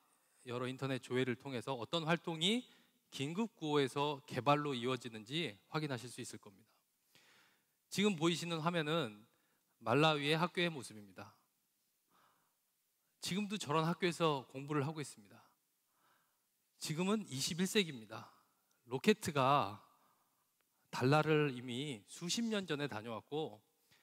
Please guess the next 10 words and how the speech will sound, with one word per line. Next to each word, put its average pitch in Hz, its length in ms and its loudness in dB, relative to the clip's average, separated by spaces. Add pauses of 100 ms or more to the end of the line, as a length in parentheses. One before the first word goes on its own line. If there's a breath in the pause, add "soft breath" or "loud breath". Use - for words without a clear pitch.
(280 soft breath)
여기 165 100 2
계신 190 240 0
많은 165 320 4
분들이 151 300 -6
스마트폰을 160 560 2
쓰고 156 180 -10
계십니다. 113 580 -10 (1600)
그런데 180 280 0
바로 151 280 2
제가 131 680 0